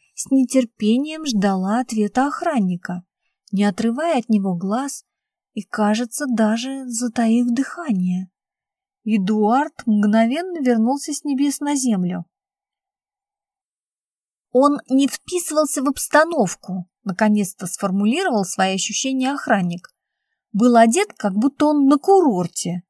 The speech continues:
"В белых шортах или топлес?" не удержался Эдуард. Охранник, не ощутив иронии, вполне серьёзно ответил. "Нет, он был в такой большой,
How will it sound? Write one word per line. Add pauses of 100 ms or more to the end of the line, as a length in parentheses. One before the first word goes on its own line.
(760)
"В
белых
шортах (100)
или (140)
топлес?" (120)
не
удержался
Эдуард. (580)
Охранник, (240)
не
ощутив
иронии,
вполне
серьёзно
ответил. (580)
"Нет, (280)
он
был
в
такой
большой,